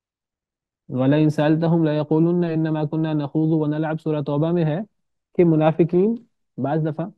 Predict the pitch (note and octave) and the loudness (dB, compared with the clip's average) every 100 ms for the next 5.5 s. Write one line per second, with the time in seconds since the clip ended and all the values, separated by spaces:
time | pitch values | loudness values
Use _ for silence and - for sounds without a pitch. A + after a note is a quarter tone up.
0 | _ C#3+ C#3 - E3+ D3+ D3 D#3+ E3 D#3+ | _ 0 0 2 2 2 2 0 0 0
1 | C3+ D3 G3 _ _ _ _ _ - G#3 | 0 -2 -6 _ _ _ _ _ 2 4
2 | F3 D3+ D#3+ D3 E3+ E3 E3 D3+ D3 E3 | 6 8 10 10 8 6 4 4 0 0
3 | E3 D#3 D#3 F3+ E3+ G3 F3+ F3 G#3+ F3 | 0 0 0 -2 -2 0 0 2 2 2
4 | F#3+ F#3+ F3+ F#3+ F#3+ F3+ F3+ F3 G#3+ A#3+ | 0 2 2 0 0 0 -2 -2 -2 -2
5 | G#3 D3+ F3+ D3+ C3+ | 0 0 0 -2 -4